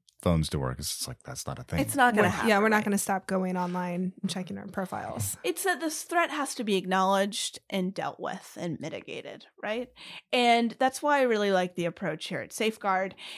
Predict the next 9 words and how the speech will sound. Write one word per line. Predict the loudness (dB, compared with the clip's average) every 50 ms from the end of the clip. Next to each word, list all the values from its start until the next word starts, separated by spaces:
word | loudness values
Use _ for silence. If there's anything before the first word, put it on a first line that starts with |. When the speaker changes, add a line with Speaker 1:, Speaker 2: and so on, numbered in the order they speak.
| -16 -18 -8 _
Speaker 2:
And | 2 4 4 4 4 4 2 0 -2 -4 -2
I | -2 -2
think | -2 -2 -4 -4 -2 -2 -4
it's | -4 -4 -4 -4 -2
a | 0 2 2 2 2 0 -2 -4
very | -4 2 4 6 6 6 6 4
rational | 4 4 4 4 4 2 -2 -2 0 2 2 2 2 0 -2 -4 -4 -2
and, | -2 0 0 0 0 -2 -2 -2 -2
um, | -2 0 0 -2 -2 -4 -6